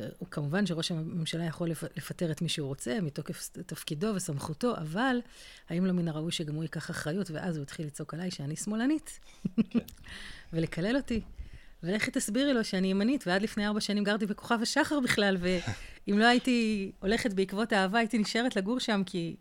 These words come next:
Speaker 1: אהבתי, ועדיין אני אוהבת את המקום הזה הכי בעולם." אה, וממש, אה, והרגשתי יותר ויותר איך אני מתכווצת, הוא גם היה אדם מאוד, מאוד גס רוח, אה, אה, נגיד את זה ככה, לא רק כלפיי, גם כלפי שאר הנהגים האחרים בכביש,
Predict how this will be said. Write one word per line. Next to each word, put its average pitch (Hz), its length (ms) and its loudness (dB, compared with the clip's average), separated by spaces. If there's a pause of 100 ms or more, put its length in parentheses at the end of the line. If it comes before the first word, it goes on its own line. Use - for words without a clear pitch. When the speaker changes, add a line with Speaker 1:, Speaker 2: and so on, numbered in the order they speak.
(120)
Speaker 1:
אהבתי, 185 480 -2
ועדיין 175 380 0
אני 180 200 2
אוהבת 185 180 -4
את 180 60 -8
המקום 175 280 -2
הזה 170 140 0
הכי 170 200 -4
בעולם." 156 360 -2 (1500)
אה, 180 60 2 (1600)
וממש, 180 600 2
אה, 190 400 2
והרגשתי 180 380 2
יותר 226 260 2
ויותר 208 200 0
איך 214 120 -2
אני 208 80 2
מתכווצת, 185 500 0
הוא 170 80 -2
גם 170 140 0
היה 175 180 2
אדם 170 180 2
מאוד, 165 180 0
מאוד 160 200 0
גס 151 240 -2
רוח, 190 360 0
אה, 160 60 -2 (800)
אה, 170 120 -6
נגיד 160 300 -4
את 160 80 -2
זה 160 80 -2
ככה, 165 480 -2
לא 180 80 2
רק 190 160 2
כלפיי, 208 360 -2
גם 170 160 0
כלפי 170 280 -4
שאר 175 200 0
הנהגים 160 500 0
האחרים 160 340 -2
בכביש, 208 380 -2